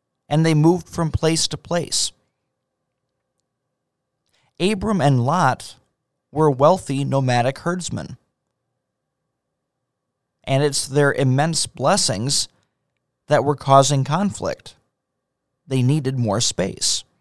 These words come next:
And so Abram lets Lot have first choice of the land that is in front of them.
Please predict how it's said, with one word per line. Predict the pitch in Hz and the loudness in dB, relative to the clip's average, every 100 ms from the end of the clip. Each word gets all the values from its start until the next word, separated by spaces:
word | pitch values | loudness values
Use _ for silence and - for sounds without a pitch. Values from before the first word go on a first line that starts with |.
| _ _ _ _ _ _ _ _ _ _ _ _ _ _ _ _ _ _ _ _ _ _ | _ _ _ _ _ _ _ _ _ _ _ _ _ _ _ _ _ _ _ _ _ _
And | 147 | -2
so | 143 175 | 2 2
Abram | - 202 180 160 151 143 151 - | 2 0 2 4 4 0 -4 0
lets | 151 156 - - | 2 2 0 -6
Lot | 127 160 160 127 - - | -2 0 2 -2 -8 -6
have | 151 147 135 - _ _ _ _ _ _ _ _ _ _ | 2 2 2 -8 _ _ _ _ _ _ _ _ _ _
first | 175 180 - - | 0 0 -2 -4
choice | 175 180 139 139 - - _ _ _ - | -2 0 2 0 -2 -6 _ _ _ -4
of | 135 | 0
the | 139 135 | 2 2
land | 151 165 135 | 4 4 4
that | 127 123 | 2 0
is | 131 | -2
in | |
front | 117 156 156 | -2 0 0
of | 127 | 0
them. | - 71 120 | -6 -12 -14